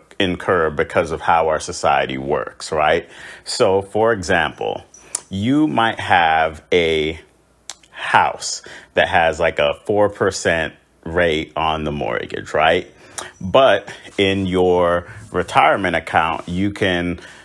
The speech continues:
uh, buy into index funds that will give you a ten percent rate of return, right? So you can kind of balance out your,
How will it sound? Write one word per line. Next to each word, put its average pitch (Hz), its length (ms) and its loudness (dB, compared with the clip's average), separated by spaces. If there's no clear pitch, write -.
uh, 69 520 2
buy 98 320 2
into 113 340 -2
index 87 440 0
funds 80 520 -2
that 82 160 2
will 87 180 0
give 87 280 -2
you 87 320 -2
a 82 200 2
ten 127 420 -2
percent 80 560 -4
rate 82 240 2
of 73 160 -4
return, 69 640 -6
right? 82 360 2
So 98 260 2
you 101 220 -2
can 90 340 0
kind 107 320 0
of 78 260 -4
balance 113 560 2
out 87 480 2
your, 82 760 2